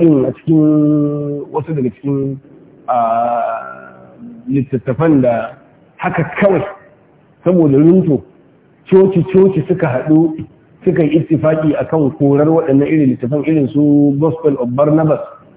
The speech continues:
Hmm? Yana nan fa har yanzu. An samo shi kuma an buga shi. Kuma a cikinsa akwai sunan Muhammad sallallahu alaihi wasallam. Amma da gangan ƙememe mutanen nan sai haka kawai tun da kun san yanzu, eh,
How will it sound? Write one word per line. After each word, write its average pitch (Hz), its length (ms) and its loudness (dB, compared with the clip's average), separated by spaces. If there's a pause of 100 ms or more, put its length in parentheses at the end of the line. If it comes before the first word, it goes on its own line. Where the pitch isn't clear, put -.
(240)
Hmm? 202 200 4 (1120)
Yana 277 240 4
nan 214 140 4
fa 208 100 0
har 214 100 0
yanzu. 147 280 2 (840)
An 220 220 2
samo 226 460 4
shi 208 100 -6 (360)
kuma 220 200 4 (100)
an 226 140 2
buga 196 240 4
shi. - 200 -8 (380)
Kuma 240 200 4
a 208 100 2 (120)
cikinsa 233 300 4
akwai 190 220 4
sunan 208 300 2
Muhammad 175 340 0
sallallahu 160 240 -2
alaihi - 140 -20
wasallam. - 200 -20 (1200)
Amma 190 300 4
da 202 80 4
gangan 175 600 4
ƙememe 233 800 4
mutanen 220 420 2
nan 185 160 2
sai 226 120 -2
haka 196 260 -6
kawai 202 240 0
tun 254 120 2
da 214 80 2
kun 208 200 0
san 233 100 0
yanzu, 170 420 4 (520)
eh, 64 400 -4